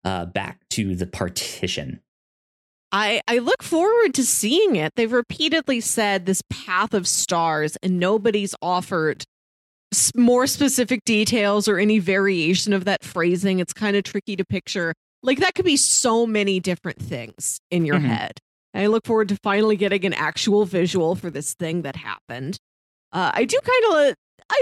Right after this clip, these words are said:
Speaker 2: do en-, enjoy stories of you were part of the story all along, the sort of Prisoner of Azkaban loop, where you
Speaker 1: Yeah.
Speaker 2: were always the cause that was supposed to have that effect. Yeah, I,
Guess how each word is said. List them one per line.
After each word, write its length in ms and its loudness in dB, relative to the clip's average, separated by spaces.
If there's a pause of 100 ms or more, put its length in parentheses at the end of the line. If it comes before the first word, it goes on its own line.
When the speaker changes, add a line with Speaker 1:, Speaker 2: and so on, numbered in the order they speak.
Speaker 2:
do 100 -10 (160)
en-, 160 0
enjoy 440 4
stories 680 2
of 440 -2 (500)
you 340 2
were 300 2
part 340 2
of 140 0
the 100 0
story 640 2
all 320 2
along, 540 0
the 100 0
sort 320 0
of 160 0
Prisoner 560 0
of 160 -2
Azkaban 960 -2
loop, 240 0 (640)
where 200 0
you 80 2
Speaker 1:
Yeah. 140 2
Speaker 2:
were 320 2
always 480 2
the 100 -2
cause 540 0
that 120 0
was 120 -6
supposed 460 -2
to 60 -4
have 320 -6
that 220 -4
effect. 580 -12 (1600)
Yeah, 180 0
I, 140 0